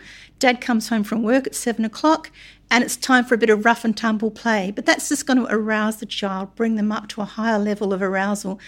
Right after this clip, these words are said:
not be ready for sleep. So it's not just about what you do, but it's when you do it. Even smells can have an alerting or a calming effect. And visual input, what's happening in the room, what's, what's there, and particularly light and dark is huge. Activities and routines,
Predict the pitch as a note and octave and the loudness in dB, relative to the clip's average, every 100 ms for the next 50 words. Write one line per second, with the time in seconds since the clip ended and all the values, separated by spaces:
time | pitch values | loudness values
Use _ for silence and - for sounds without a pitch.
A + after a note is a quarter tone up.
0 | - - - A#3 B3 B3 G#3+ F#3+ G3 G3 | -20 -20 -4 0 2 0 0 -2 -4 -6
1 | - G3+ F#3+ - C#4 - D#4 G4+ F4+ - | -8 -8 -8 -6 -4 0 2 0 -2 -6
2 | C#4 C4 G#3+ G#3+ G#3 G#3+ F#3+ F3+ F3 - | -2 -2 0 -2 -2 -4 -4 -6 -6 -10
3 | - G3+ G#3 G3+ F#3+ F#3+ F#3+ - - - | -6 -2 0 0 -2 -4 -6 -8 -18 -20
4 | - - _ - C#4+ C#4 C4 - B3 A#3 | -20 -20 _ 4 6 6 4 4 2 4
5 | B3+ - A3 G#3+ G#3+ G#3+ G#3 G#3 A3+ A#3 | 2 0 -2 -2 0 0 2 4 2 2
6 | A#3 B3+ G3 G3 - A3 A3 G#3 - A#3 | 0 0 -4 -6 -4 -2 0 -2 -2 -4
7 | - - - - _ C#4 C4+ D#4 D4 B3 | -4 -14 -20 -20 _ 4 6 6 4 0
8 | A3 G3+ - F3+ - C#4+ - C#4 A#3+ A#3+ | -2 -6 -8 -8 -4 -4 -2 0 2 2
9 | A3 G#3+ G3+ G3 F#3+ A3 - - A3+ B3 | 2 0 0 0 -2 -4 -4 -10 -6 -6
10 | A3 - A3+ A3 G3+ G3+ A3+ A#3 - - | -6 0 2 2 0 -2 2 2 0 -8
11 | - - A#3 G#3+ G3 G3+ G3 F#3 G3 F#3 | -12 -6 -4 -2 -2 -2 -2 -4 -4 -4
12 | F#3 G3+ - G#3 F#3+ F#3 - - _ _ | -6 -10 -8 -4 -4 -6 -10 -14 _ _
13 | _ _ - - - - _ _ _ F#3+ | _ _ -20 -20 -20 -20 _ _ _ -4
14 | A#3 - B3+ A#3+ A#3+ A3 G#3+ - B3 B3 | 0 2 2 2 2 0 0 0 2 2
15 | B3+ - | 2 -2